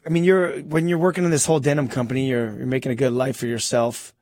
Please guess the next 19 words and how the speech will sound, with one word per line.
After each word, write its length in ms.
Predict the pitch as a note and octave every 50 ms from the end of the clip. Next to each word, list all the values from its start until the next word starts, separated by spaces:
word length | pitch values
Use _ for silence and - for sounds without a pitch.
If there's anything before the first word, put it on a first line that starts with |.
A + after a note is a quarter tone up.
| _ _ _ _ _ _ _ _
right? 300 | - A#2+ A#2 A#2 C3+ C3+
Things 220 | - - C3 A#2+ C3+
are 60 | B2+
changing. 440 | - - C3+ C3 B2 A#2 C3+ C3 C3
You're, 120 | B2+ B2
you're 240 | A#2+ A#2+ D3+ E3 B2
struggling 420 | - - C#3+ C3 A#2+ C3 C3+ B2
with 180 | A#2 A#2 - -
marriage, 540 | A#2+ A#2 A#2+ A#2+ A#2+ B2 A#2+ A2+ - - -
like, 180 | B2+ A#2+ G#2+
breaking 300 | - C3+ C3+ B2+ - B2
up 60 | A#2 -
with 80 | A#2
the 40 | A#2+
marriage. 360 | A#2 A#2 A#2+ A#2+ A#2+ A#2 A2+
You're 80 | A#2 A2+
raising 320 | A2+ B2 B2+ A#2 B2 B2
your 120 | A#2+ A2+ A2
kids. 540 | - - C3+ B2+ B2 A#2+ A2+ G#2+ - -